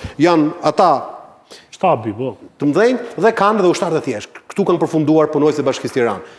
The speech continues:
Speaker 1: Dhe një nga problemet kryesorë që ne kemi sot është që Bashkia Tiranë duhet shkrirë. Nuk mund të reformohet, nuk mund të duhet shkrirë dhe kryetari i Bashkisë Tiranë duhet t'japi dorëheqje. Sepse nuk mund vazhdohet më kështu.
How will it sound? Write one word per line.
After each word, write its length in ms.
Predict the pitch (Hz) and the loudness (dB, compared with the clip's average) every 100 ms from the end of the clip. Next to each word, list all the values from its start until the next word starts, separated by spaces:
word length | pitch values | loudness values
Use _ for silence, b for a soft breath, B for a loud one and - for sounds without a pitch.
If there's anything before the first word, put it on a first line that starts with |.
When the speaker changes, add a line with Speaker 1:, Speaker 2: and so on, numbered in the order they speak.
| B | B
Speaker 1:
Dhe 100 | 139 | 2
një 140 | 175 | 4
nga 80 | 185 | 4
problemet 240 | 170 185 170 | 4 2 2
kryesorë 240 | 165 185 165 | 2 2 2
që 80 | |
ne 60 | 165 | 2
kemi 100 | 170 | 0
sot 160 | 190 170 | 0 0
është 220 | 180 160 | 0 -2
që 40 | - B B 113 | -6 B B -2
Bashkia 320 | 147 - 208 | -2 0 0
Tiranë 320 | 185 175 196 175 B - | 2 2 2 -2 B -4
duhet 240 | 156 156 - | 0 0 -2
shkrirë. 420 | - 156 143 101 85 - _ _ _ _ - | -4 0 0 -2 -6 -16 _ _ _ _ -6
Nuk 180 | 135 151 | -4 -2
mund 200 | 151 135 | 0 0
të 100 | 120 113 | 0 0
reformohet, 460 | 110 110 165 180 - B B B | 0 0 2 0 -4 B B B
nuk 200 | 147 170 | 0 2
mund 120 | 156 | 2
të 80 | 156 120 | 0 2
duhet 260 | 156 147 | 0 0
shkrirë 400 | - 143 131 107 | -4 0 0 0
dhe 160 | 113 131 - | 0 -2 -2
kryetari 320 | - 117 180 208 | -4 0 2 2
i 60 | |
Bashkisë 320 | 208 202 175 | 2 -2 -2
Tiranë 320 | 180 190 - - | -2 -2 -8 -6
duhet 160 | 131 | -4
t'japi 220 | 143 135 123 | -2 -2 -2
dorëheqje. 460 | 120 101 - 82 _ _ _ _ _ _ - | -2 -4 -8 -20 _ _ _ _ _ _ -12
Sepse 240 | - 135 | -6 0
nuk 220 | 127 175 | 2 2
mund 160 | 175 156 | 2 0
vazhdohet 320 | 151 143 131 | 2 2 0
më 60 | 127 | -2
kështu. 160 | - | -4